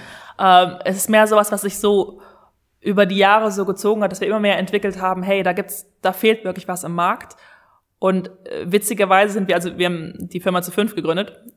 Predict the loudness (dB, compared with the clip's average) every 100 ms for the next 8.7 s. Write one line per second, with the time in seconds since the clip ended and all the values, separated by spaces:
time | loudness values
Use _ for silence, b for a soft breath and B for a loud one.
0 | _ -8 -4 -4 -2 2 2 2 -4 -4
1 | -4 -2 -2 -2 -4 -8 -4 -2 -2 0
2 | 2 4 2 -2 -6 -6 -6 -6 -2 0
3 | 0 2 0 -2 B B B B -14 -6
4 | -2 0 2 0 2 0 -2 -4 -6 -6
5 | -8 -14 _ _ -6 0 0 2 -2 -2
6 | -2 0 0 -2 -6 0 0 0 -6 -8
7 | -8 -8 -6 -6 -6 -8 -14 _ -14 -6
8 | -6 -6 -10 -10 -10 -12 -16